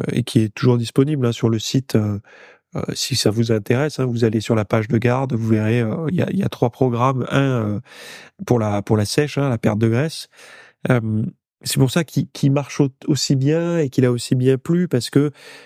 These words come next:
c'est quelque chose qui fonctionne, en fait. Après, euh,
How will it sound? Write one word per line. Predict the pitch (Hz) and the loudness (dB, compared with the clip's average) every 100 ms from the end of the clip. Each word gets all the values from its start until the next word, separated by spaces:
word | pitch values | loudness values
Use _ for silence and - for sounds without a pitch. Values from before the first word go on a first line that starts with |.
| - | -18
c'est | - - | -4 0
quelque | 135 117 | 2 0
chose | 127 156 - | -2 -2 -4
qui | - | -2
fonctionne, | 139 131 - 143 120 | 0 0 0 0 -2
en | |
fait. | - - - - | -4 -4 -6 -2
Après, | 127 - 165 165 | -2 0 -2 -2
euh, | 120 107 | -2 -2